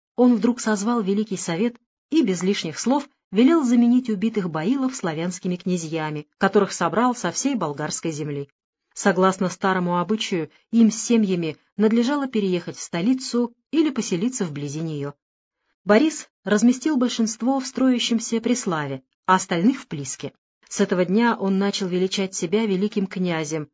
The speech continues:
в отличие от подчиненных ему князей. Все теперь были равны перед законами государства. Не было больше двух истин, одной для болгарина, другой для славянина.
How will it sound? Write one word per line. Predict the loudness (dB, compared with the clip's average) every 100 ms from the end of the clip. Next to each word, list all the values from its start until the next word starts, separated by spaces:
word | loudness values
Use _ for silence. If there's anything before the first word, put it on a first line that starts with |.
| _ _
в | -6
отличие | 0 0 0 0
от | -2
подчиненных | -4 -4 0 2 2 2 -2
ему | -6 -6
князей. | -8 -8 -6 -8 -10 _ -12
Все | 0 0
теперь | 2 0 0
были | 2 2
равны | 2 0 0 4 4 0 0
перед | 2 2
законами | -2 -4 -4 -2 -6
государства. | -8 -8 -6 -8 -10 -12 -14 _ _ 2
Не | 6 8
было | 6 2 2
больше | 0 0 -2
двух | -2 -4 -6 -10
истин, | -6 -6 -6 -8 -8 _ _ 2
одной | 4 4 0 0
для | -2
болгарина, | -4 -4 0 0 2 2 0 -4 _ -10
другой | 0 0 2 -2 -4
для | -6
славянина. | -6 -6 -6 -6 -6 -8